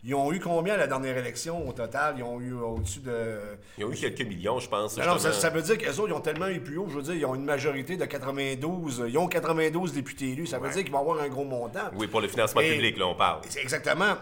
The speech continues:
Speaker 1: Tandis que pour le Parti conservateur du Québec, qui a pas d'élu à l'Assemblée nationale,
Speaker 2: C'est plus marginal.
Speaker 1: ben non, mais comment tu veux décoller un parti si t'es pas capable de le financer ?
Speaker 2: Mhm.
Speaker 1: Je veux dire, c'est,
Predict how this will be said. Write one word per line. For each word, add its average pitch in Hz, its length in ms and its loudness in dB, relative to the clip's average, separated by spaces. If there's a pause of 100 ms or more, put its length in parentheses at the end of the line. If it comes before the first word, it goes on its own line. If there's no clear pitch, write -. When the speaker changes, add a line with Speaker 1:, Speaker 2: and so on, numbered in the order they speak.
Speaker 1:
Tandis 143 360 0
que 165 100 0
pour 135 160 -4
le 131 100 2
Parti 131 220 -4
conservateur 135 580 0
du 165 120 -4
Québec, 160 460 -6
qui 135 80 -10
a 113 40 -10
pas 147 160 0
d'élu 135 300 0
à 165 40 6
l'Assemblée 131 380 -2
nationale, 131 680 -4
Speaker 2:
C'est - 160 -12
plus - 100 -8
marginal. 90 420 0
Speaker 1:
ben 147 120 4
non, 196 160 4
mais 139 60 -4 (140)
comment 196 240 6
tu 233 160 0
veux 208 160 2
décoller 185 440 6
un 180 60 2
parti 220 520 2
si 165 60 -2
t'es 160 100 -2
pas 151 160 4
capable 175 440 4
de 151 40 6
le 135 80 0
financer ? 139 720 -2
Speaker 2:
Mhm. 95 200 -8 (280)
Speaker 1:
Je 131 80 -8
veux 185 80 -4
dire, 240 160 0
c'est, 156 160 -6